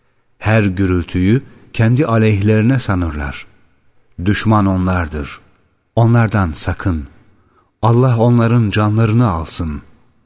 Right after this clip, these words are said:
Nasıl bu hale geliyorlar? Onlara,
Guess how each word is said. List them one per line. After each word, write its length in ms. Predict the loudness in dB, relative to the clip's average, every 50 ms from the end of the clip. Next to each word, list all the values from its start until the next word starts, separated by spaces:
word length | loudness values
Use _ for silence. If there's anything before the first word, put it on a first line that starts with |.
| _ _ _ _ -4
Nasıl 600 | 0 0 0 0 0 -2 -4 -2 -2 -2 0 -2
bu 100 | -2 -4
hale 400 | -4 -2 -4 -2 -2 -2 -2 -4
geliyorlar? 800 | -4 -4 -6 -6 -4 -6 -6 -6 -8 -8 -8 -10 -10 -12 -14 -16 _ _ _ _ _ _ _ _ _ _ _ _ _ _ _ _ _ _ _ _ _ -2
Onlara, 540 | 0 2 2 4 2 2 2 0 -2 -2